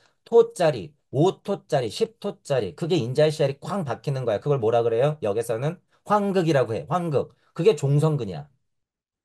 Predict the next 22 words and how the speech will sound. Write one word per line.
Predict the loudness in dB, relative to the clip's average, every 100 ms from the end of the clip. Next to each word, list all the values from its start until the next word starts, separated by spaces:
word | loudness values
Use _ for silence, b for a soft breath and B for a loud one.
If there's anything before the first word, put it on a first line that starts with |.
| _ _ -8
정확히 | 0 2 2 0 0
써있죠, | 2 2 0
여러분, | -2 -4 -8
이렇게. | -10 -12 -16 -16 _ _
그게 | 0 4 4
종성근이에요. | 4 2 2 0 -4 -6 -6 -8 B B B
그게 | 2 4 6
이제 | 4
만법이 | 2 0 -2 2 4 4 2
풀어지면 | 0 -2 -2 -2
어떻게 | -4 -2 -2
된다라고 | -2 -2 0 2 0 0
설명하는 | -4 -2 -2 -2
게 | -2
뭐예요? | 0 0 -2 b b
무량천만불소. | -6 2 4 2 0 -4 -2 -2 -4 -6 -4 -4 -6 _ _ _ 0
그렇게 | 0 2 0
일, | 2
이, | 0
삼, | 0
사 | 2 2
불이 | 2 0